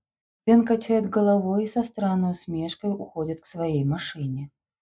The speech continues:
Снимает сигналку и выезжает на дорогу. Удовлетворённо выдыхаю. Мы остаёмся вдвоём. Надо бы уже вызвать такси.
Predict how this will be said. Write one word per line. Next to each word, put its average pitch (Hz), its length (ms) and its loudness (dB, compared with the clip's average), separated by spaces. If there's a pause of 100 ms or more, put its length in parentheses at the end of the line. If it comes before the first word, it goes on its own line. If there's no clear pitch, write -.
(220)
Снимает 196 380 6
сигналку 175 600 -4
и 220 160 -4
выезжает 160 560 0
на 170 100 -6
дорогу. 151 560 -4 (280)
Удовлетворённо 170 840 2
выдыхаю. 143 720 -6 (640)
Мы 185 140 4
остаёмся 180 640 0
вдвоём. 160 640 -2 (520)
Надо 233 300 6
бы 220 140 4
уже 240 220 6
вызвать 208 460 0
такси. 156 600 -8